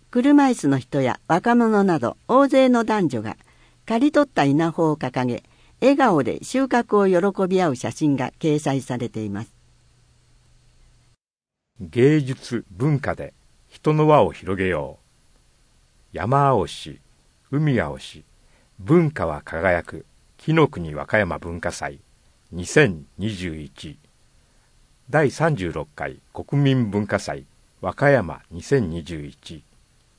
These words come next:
Speaker 2: 第二十一回全国障害者芸術文化祭和歌山大会。開催期間、十月三十日土曜日から十一月二十一日日曜日まで。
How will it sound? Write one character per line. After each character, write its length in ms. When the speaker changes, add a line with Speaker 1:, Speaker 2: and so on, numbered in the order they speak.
Speaker 2:
第 220
二 180
十 200
一 120
回 240
全 280
国 280
障 280
害 160
者 280
芸 340
術 440
文 240
化 120
祭 280
和 80
歌 160
山 220
大 240
会。 200
開 200
催 240
期 100
間、 240
十 240
月 240
三 260
十 220
日 360
土 180
曜 160
日 120
か 140
ら 160
十 280
一 180
月 400
二 160
十 240
一 240
日 360
日 280
曜 180
日 80
ま 140
で。 140